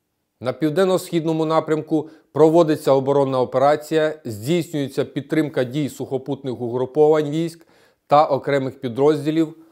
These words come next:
оборона пунктів базування і морських портів у Чорноморській операційній зоні. Продовжується ведення оборони міста Миколаєва та населених пунктів Миколаївської області.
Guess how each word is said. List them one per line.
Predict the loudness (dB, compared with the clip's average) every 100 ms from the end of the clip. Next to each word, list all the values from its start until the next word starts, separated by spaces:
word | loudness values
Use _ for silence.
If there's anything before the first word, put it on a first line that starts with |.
| _
оборона | -2 4 6 6 6
пунктів | 0 -4 -4 -4
базування | 0 0 2 2 2 0
і | -6 -6
морських | -6 -6 -8 -6
портів | -6 -6 -6 -6 -6
у | -8
Чорноморській | -8 -6 -4 -6 -6 -6
операційній | -8 -6 -8 -8 -10 -10 -10
зоні. | -6 -6 -6 -18 _ _ _ _ -2
Продовжується | 0 4 6 6 2 0 0
ведення | 2 2 0 -2
оборони | -2 -2 -2 -4
міста | -8 -8 -8
Миколаєва | -6 -6 -2 0 2 0 -2 -8 _ _
та | 0
населених | 2 -2 0 -2 -2 -8 -8
пунктів | -6 -6 -4 -6
Миколаївської | -4 -6 -2 0 -2 -4 -10 -10
області. | -6 -6 -8 -14 _ _